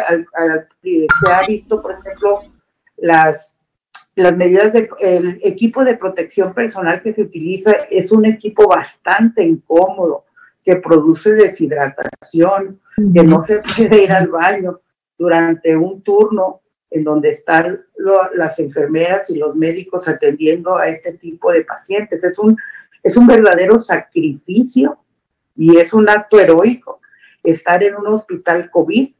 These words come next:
Speaker 1: con ese, con ese, ah, equipo de protección personal, porque no es, no es,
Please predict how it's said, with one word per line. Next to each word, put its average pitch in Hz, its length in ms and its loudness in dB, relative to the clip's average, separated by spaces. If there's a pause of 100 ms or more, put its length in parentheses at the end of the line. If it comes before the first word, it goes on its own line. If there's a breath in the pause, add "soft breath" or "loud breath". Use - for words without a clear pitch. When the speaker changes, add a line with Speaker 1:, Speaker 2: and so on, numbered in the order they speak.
(720)
Speaker 1:
con 170 340 4
ese, 214 460 0
con 170 180 -2
ese, 214 300 -2 (440)
ah, 156 420 -4
equipo 185 400 -2
de 208 100 6
protección 175 680 -6
personal, 175 760 -4 (460)
porque 170 340 2
no 190 200 0
es, 226 300 0 (580)
no 185 140 0
es, 226 420 0